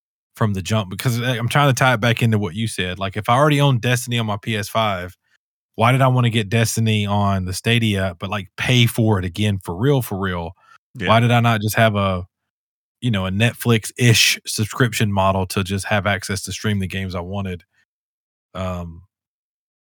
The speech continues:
Speaker 1: I, I, and see, even if that existed right now, if somebody just heard me say that and said, "Well, it kinda was like that."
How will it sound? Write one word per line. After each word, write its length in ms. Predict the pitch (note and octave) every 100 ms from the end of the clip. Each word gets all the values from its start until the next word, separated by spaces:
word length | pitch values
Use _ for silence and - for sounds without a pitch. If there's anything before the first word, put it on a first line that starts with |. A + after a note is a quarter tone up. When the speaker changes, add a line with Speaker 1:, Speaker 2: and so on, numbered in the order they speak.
| _ _ _
Speaker 1:
I, 120 | -
I, 200 | A2 A#2 -
and 160 | B2+
see, 220 | - D3+ D3
even 140 | D3 D#3+
if 100 | C#3+
that 160 | D#3
existed 400 | D3 A2+ D3 C3+
right 180 | B2+ C3+
now, 140 | C#3+
if 60 | A#2
somebody 240 | B2 B2+
just 140 | A#2+ A2+
heard 120 | C3
me 100 | A#2+
say 140 | A2
that 100 | B2
and 100 | A#2+
said, 120 | A2 G#2
"Well, 320 | A#2+ B2 F#2
it 140 | E2
kinda 180 | - E3+
was 240 | D3 G3+
like 180 | G#3+ F3
that." 220 | - F2